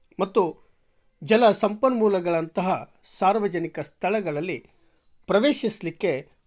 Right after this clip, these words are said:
ಅವಕಾಶವನ್ನ ಮಾಡಿಕೊಡೋದು, ಸಮಾಜದಲ್ಲಿ ಅಂತರ್ಜಾತಿ ವಿವಾಹಕ್ಕೆ ಮತ್ತು ಅಂತರ್ಭೋಜನವನ್ನ ಸಹ ನಡೆಸುವಲ್ಲಿ ಈ ಸಂಘ ಪ್ರಮುಖ ಪಾತ್ರವನ್ನ ವಹಿಸ್ತದೆ.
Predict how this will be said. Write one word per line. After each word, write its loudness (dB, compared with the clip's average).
ಅವಕಾಶವನ್ನ 2
ಮಾಡಿಕೊಡೋದು, -4
ಸಮಾಜದಲ್ಲಿ 2
ಅಂತರ್ಜಾತಿ -2
ವಿವಾಹಕ್ಕೆ -4
ಮತ್ತು 0
ಅಂತರ್ಭೋಜನವನ್ನ 0
ಸಹ -4
ನಡೆಸುವಲ್ಲಿ -2
ಈ -6
ಸಂಘ -2
ಪ್ರಮುಖ 0
ಪಾತ್ರವನ್ನ -2
ವಹಿಸ್ತದೆ. -12